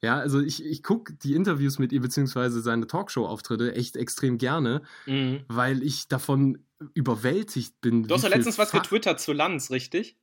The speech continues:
Speaker 1: Ja, das Einzige, also da, da, da hab ich, was hab ich denn getwittert? Weil zu, ähm,
Speaker 2: Das
Speaker 1: ach so,
Speaker 2: Einzige, was
Speaker 1: genau, das, das Einzige, was mir an Karl Lauterbach Angst macht, ist seine, seine unfassbare Kompetenz.
Speaker 2: Ja.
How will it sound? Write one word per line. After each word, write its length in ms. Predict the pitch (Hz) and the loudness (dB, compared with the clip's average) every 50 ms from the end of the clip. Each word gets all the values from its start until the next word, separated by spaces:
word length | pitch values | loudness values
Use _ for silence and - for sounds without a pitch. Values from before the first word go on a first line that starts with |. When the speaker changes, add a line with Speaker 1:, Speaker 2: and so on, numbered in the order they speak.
| _ _ _ _ _ _ _ _ _ _ _ _ _ - | _ _ _ _ _ _ _ _ _ _ _ _ _ 0
Speaker 1:
Ja, 320 | 127 127 123 127 123 120 123 | 4 4 6 6 4 4 2
das 180 | 127 120 - | -2 -2 0
Einzige, 380 | 156 - 170 180 - 170 156 131 | 2 2 2 2 2 2 4 4
also 240 | 143 139 151 147 139 | 4 4 4 4 4
da, 200 | 131 131 123 131 | 2 2 0 0
da, 280 | 139 127 123 - 139 131 | -2 -4 -6 -6 -6 -4
da 120 | 123 123 | -2 -2
hab 120 | 135 147 | -2 -2
ich, 100 | 156 131 | -2 -4
was 140 | 127 123 - | -6 -6 -4
hab 100 | 143 147 | -4 -4
ich 80 | 143 135 | -4 -4
denn 120 | 120 110 | -6 -6
getwittert? 460 | 110 104 - - 135 131 110 104 110 | -6 -6 -8 -8 -6 -6 -6 -6 -8
Weil 260 | 123 120 120 131 135 135 | -10 -10 -10 -12 -12 -16
zu, 260 | - - 123 - 135 139 | -16 -14 -14 -14 -14 -12
ähm, 440 | 139 135 117 120 117 113 110 - - - | -10 -4 0 2 2 2 0 -2 -6 -6
Speaker 2:
Das 120 | - 143 156 156 | -4 -2 0 2
Speaker 1:
ach 80 | 185 214 | 2 4
so, 0 | |
Speaker 2:
Einzige, 120 | - 180 | 6 6
was 40 | 170 | 6
Speaker 1:
genau, 160 | 165 175 170 | 6 6 4
das, 160 | 147 139 - - | 2 2 0 0
das 180 | 139 143 135 - | 0 0 0 2
Einzige, 400 | 110 143 180 202 - 220 175 165 | 2 0 0 0 0 -2 0 0
was 160 | 160 151 - | 0 0 2
mir 100 | 156 143 | 0 0
an 60 | 139 | 0
Karl 160 | 143 - 143 139 | 0 -2 -2 0
Lauterbach 380 | 143 156 151 143 131 123 - - | 0 0 0 0 -2 -4 -4 -2
Angst 340 | 135 151 170 160 - - | -2 -2 -2 -2 -2 -2
macht, 340 | 139 135 139 151 - - - _ - - - - _ _ _ - | -2 0 0 -2 -4 -6 -12 _ -20 -20 -20 -20 _ _ _ -2
ist 220 | 139 131 135 - - | -2 -2 -2 0 0
seine, 460 | 135 123 123 127 123 120 120 120 117 | 2 2 4 4 2 2 2 2 2
seine 220 | 113 127 117 120 | 2 0 0 0
unfassbare 540 | 127 147 139 - - 165 160 - 147 131 123 | 0 -2 -2 0 -2 -4 -2 -2 -2 -2 -2
Kompetenz. 720 | - - 139 131 - 123 - - 143 120 104 98 - - - - _ _ _ | -2 -2 -4 -4 -4 -6 -4 -4 -4 -2 -4 -4 -8 -10 -14 -16 _ _ _
Speaker 2:
Ja. 320 | - 139 143 139 135 - | -4 -2 -2 -2 -2 -6